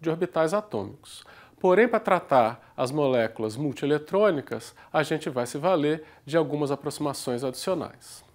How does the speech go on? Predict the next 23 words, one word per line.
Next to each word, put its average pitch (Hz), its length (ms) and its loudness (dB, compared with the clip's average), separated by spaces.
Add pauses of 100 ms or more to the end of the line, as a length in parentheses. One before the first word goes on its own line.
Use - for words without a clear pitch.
(560)
A - 80 2
primeira 214 680 4 (180)
é 151 120 -2
que 185 160 -2
os 151 180 0
elétrons 175 1000 2
e 165 120 0
orbitais 165 640 4
atômicos 113 840 -4
de 135 220 -4
caroço 156 880 4 (380)
não 180 400 4
serão 190 360 4
considerados 147 1000 -2 (300)
na 135 180 2
formação 135 560 -4
das 131 160 -4
ligações. 139 800 -4 (560)
A 131 140 0
gente 160 260 -4
vai 156 200 0
apenas 175 640 0 (160)
considerar 139 840 0